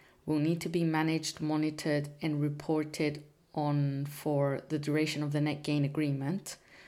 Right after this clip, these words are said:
which is a minimum of thirty years. So what should be considered when selecting a site and for the pre-application stage? So it's key to consult the mitigation hierarchy,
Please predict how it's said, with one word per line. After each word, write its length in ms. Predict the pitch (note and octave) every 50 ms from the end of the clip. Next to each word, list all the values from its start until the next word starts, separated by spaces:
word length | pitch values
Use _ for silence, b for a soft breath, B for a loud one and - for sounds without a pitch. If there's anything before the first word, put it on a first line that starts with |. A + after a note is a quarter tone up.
| B B B
which 200 | C#3+ D3 D3+ D#3+
is 120 | D3 D3
a 40 | D3+
minimum 400 | D3+ D#3 D#3 D#3+ D#3+ D#3 D3+ D3+
of 160 | C#3+ C#3+ D3
thirty 420 | - - E3+ D3+ D3 D3 - -
years. 640 | C#3 C3 C#3 D3 C#3 - - - - - - - - - _ _ _ - B B B B B B B B B B B B B B
So 200 | B - - F3+
what 240 | E3+ E3+ G#3 A3+ -
should 200 | - - G#3 G3+
be 120 | - G#3 G3
considered 600 | G3 - F3+ F3+ E3+ - F#3 E3+ F3 F3 E3 -
when 180 | D#3+ D#3+ E3
selecting 520 | E3 - - D3+ C#3+ D3 - - - D#3+ D#3+
a 40 | E3
site 640 | - - C#3+ C3 B2+ D#3 F#3 - - - - - - _ _ _ -
and 420 | - E3 D#3+ E3 D#3+ D#3 D#3 D3+ D3+
for 400 | - - - E3 D#3 D#3 D#3 D#3
the 300 | D3+ D#3 D#3 D#3 D3+ D3
pre-application 960 | D3 D3 - F3+ D#3+ D3+ - - - - - F#3 E3+ D#3+ D#3+ - D#3+ D3 D3
stage? 560 | D3 - - - - F#2+ - - - - - _ _ _ _ B B B B B B B B B B B B B
So 600 | - - - - F3 E3+ E3+ F3 F3 E3+ - - -
it's 220 | - E3+ F3 - -
key 280 | - - - G#3 G3+ G3+
to 120 | - A#3+
consult 920 | A#3 - - G#3+ G3 G3 - - - F3 E3 E3+ E3+ - - - - - - _
the 560 | - D#3+ E3+ E3+ E3 D#3+ D#3+ D#3+ D#3+ D#3 - -
mitigation 640 | - E3+ E3 E3 D#3+ D#3+ D#3+ D#3+ D#3+ E3 - D#3+
hierarchy, 840 | E3 D#3+ D#3 D3+ D3+ D3 C#3+ C#3 C#3 C3+ - - - D3 D3+ F3+ A3+